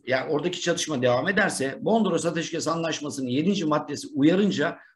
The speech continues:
o bölgede işgal edilebilir endişesiyle Mustafa Kemal'i oraya gönderiyor. Ama Mustafa Kemal'in kafasındaki düşünce tabii ki farklı.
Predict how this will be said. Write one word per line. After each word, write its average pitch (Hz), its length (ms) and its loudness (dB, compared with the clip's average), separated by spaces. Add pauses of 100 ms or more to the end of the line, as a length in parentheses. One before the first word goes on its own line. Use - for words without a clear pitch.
(140)
o 220 200 6
bölgede 170 760 0 (220)
işgal 202 360 0
edilebilir 180 520 2
endişesiyle 120 800 -2 (260)
Mustafa 196 420 0
Kemal'i 123 280 0
oraya 131 240 2
gönderiyor. 208 640 2 (260)
Ama 202 180 0
Mustafa 196 380 -2
Kemal'in 175 360 -4
kafasındaki 156 600 -4
düşünce 160 720 -2
tabii 175 200 -2
ki 135 120 -8
farklı. 165 720 2